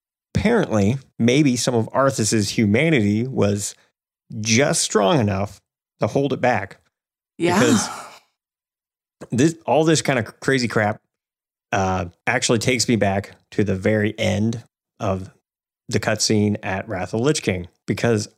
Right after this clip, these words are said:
Speaker 1: Arthas's line really does sound like someone who has been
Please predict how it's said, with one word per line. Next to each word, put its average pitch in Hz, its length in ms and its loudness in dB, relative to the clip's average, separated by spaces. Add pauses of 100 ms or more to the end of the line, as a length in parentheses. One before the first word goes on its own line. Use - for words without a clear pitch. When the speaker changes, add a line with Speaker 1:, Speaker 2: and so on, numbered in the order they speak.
(120)
Speaker 1:
Arthas's 160 580 0
line 117 600 -4 (1000)
really 160 420 4
does 120 360 2
sound 127 360 0
like 98 220 0
someone 104 420 0
who 101 220 -2
has 98 240 -2
been 98 500 -2